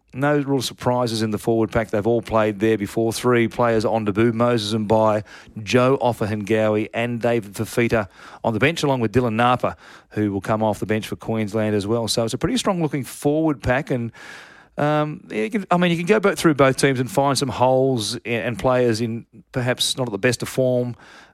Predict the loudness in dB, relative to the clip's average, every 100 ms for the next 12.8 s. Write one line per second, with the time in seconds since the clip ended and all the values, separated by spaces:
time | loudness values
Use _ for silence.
0 | -6 -2 0 0 -4 -6 -6 -2 -2 0
1 | -2 -2 -4 -4 -2 -2 -2 0 0 0
2 | 0 0 0 -6 -8 -2 -2 0 -2 -2
3 | -2 0 0 0 0 -2 0 0 -2 -4
4 | -4 -4 -2 -2 0 0 0 0 -2 -2
5 | -2 0 0 0 0 0 -2 -8 -20 -20
6 | -20 -4 -2 -2 -6 4 4 6 4 6
7 | 4 4 -2 -8 _ _ _ -14 -14 -8
8 | -4 -4 -4 -4 0 0 0 -2 0 4
9 | 4 4 4 4 2 2 0 0 -4 -4
10 | 0 0 0 2 2 2 0 0 0 0
11 | -2 0 -2 0 0 0 -2 -2 2 2
12 | 2 0 0 2 0 0 2 0